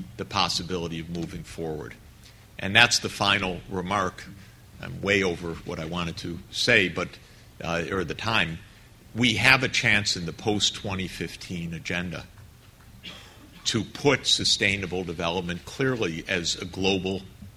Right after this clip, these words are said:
objective. So we need bold goals. The M D Gs are bold goals about poverty, but that's not enough, actually. Ending poverty remains a moral and practical priority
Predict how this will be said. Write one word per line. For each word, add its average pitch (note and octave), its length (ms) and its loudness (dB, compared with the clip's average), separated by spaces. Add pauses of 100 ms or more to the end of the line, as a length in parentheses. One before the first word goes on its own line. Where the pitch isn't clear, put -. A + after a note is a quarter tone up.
(160)
objective. E2 640 -4 (800)
So - 220 4
we A2 200 2
need A2 440 2
bold B2+ 540 2 (1120)
goals. G#2 640 6 (680)
The G2+ 160 6
M B2+ 160 8
D B2+ 160 2
Gs A2+ 480 0
are G2 180 2
bold G2+ 460 2
goals F#2+ 380 0
about E2 360 -6
poverty, F2+ 500 0
but F2 200 -8
that's G2+ 280 -2
not A2 300 -2
enough, G#2+ 340 -2
actually. - 480 -8 (1300)
Ending A#2+ 360 8
poverty G#2+ 480 2
remains G2+ 800 2
a F2+ 100 -4
moral G2+ 600 -2
and E2+ 100 -8
practical F2 560 0
priority F2+ 680 -4